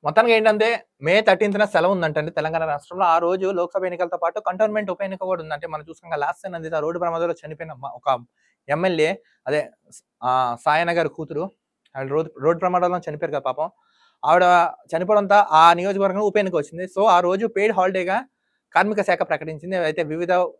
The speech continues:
ఎక్కడైతే ఎవరైతే ఎంప్లాయీస్ వర్క్ చేస్తున్నారో వారికి పెయిడ్ లీవ్గా ఇవ్వాలని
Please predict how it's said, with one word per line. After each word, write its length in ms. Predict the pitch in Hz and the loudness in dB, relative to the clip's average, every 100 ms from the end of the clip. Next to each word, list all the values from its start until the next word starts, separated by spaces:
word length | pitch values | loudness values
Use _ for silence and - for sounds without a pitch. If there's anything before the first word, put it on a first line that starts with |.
| _ _ | _ _
ఎక్కడైతే 400 | 127 135 180 180 | -4 2 2 4
ఎవరైతే 280 | 180 165 165 | 4 2 0
ఎంప్లాయీస్ 320 | 147 180 170 | -2 -2 -4
వర్క్ 200 | 151 147 | -6 -6
చేస్తున్నారో 280 | 165 - 170 | -8 -6 -6
వారికి 200 | 170 - | -6 -6
పెయిడ్ 220 | 156 170 | -6 -4
లీవ్గా 320 | 185 175 175 170 _ _ - | -2 0 0 0 _ _ -8
ఇవ్వాలని 520 | 147 175 160 180 233 | 2 2 2 -4 -8